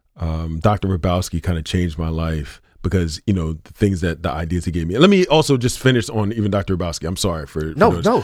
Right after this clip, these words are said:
Speaker 1: Let me
Speaker 2: that's
Speaker 1: loop back in, and the, it'll, it'll all make sense. So
Speaker 2: Complete the picture.
Speaker 1: um, I'm gonna complete, complete the picture on Doctor Hrabowski. So Freeman Hrabowski is born and raised in Birmingham, Alabama. Um, he goes, he's a really smart kid. As, as a child, he's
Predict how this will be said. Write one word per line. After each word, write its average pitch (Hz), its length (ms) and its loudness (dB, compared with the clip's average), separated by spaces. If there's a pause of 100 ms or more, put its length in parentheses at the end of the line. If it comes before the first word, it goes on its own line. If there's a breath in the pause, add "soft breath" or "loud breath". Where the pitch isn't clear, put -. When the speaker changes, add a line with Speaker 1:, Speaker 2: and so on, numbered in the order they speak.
Speaker 1:
Let 139 120 0
me 131 80 8 (100)
Speaker 2:
that's - 20 4
Speaker 1:
loop 156 220 6
back 135 240 6
in, 120 280 2 (220 soft breath)
and 120 140 4
the, 139 180 6
it'll, 151 220 10
it'll 156 160 8
all 147 120 6
make 131 180 0
sense. 98 240 0
So 127 160 8
Speaker 2:
Complete 190 280 4
the 175 60 2
picture. - 400 -2
Speaker 1:
um, 127 480 6
I'm 120 120 0
gonna 139 140 6
complete, 143 480 2
complete 190 400 4
the 143 80 2
picture 143 320 2
on 120 80 2
Doctor 113 220 2
Hrabowski. 104 220 -2
So 113 160 4 (240 loud breath)
Freeman 190 380 6
Hrabowski 143 280 4
is 110 100 -2
born 143 240 6
and 127 80 2
raised 131 180 4
in 117 80 0
Birmingham, 113 360 4
Alabama. 98 640 0 (320 loud breath)
Um, 101 560 0 (260)
he 165 760 2 (120)
goes, 143 800 4
he's 131 240 4
a 120 240 4 (400)
really 120 420 6
smart 104 360 -2
kid. - 240 -4 (380)
As, 107 300 2
as 98 140 -4
a 90 60 -6
child, 104 220 0
he's 104 200 -2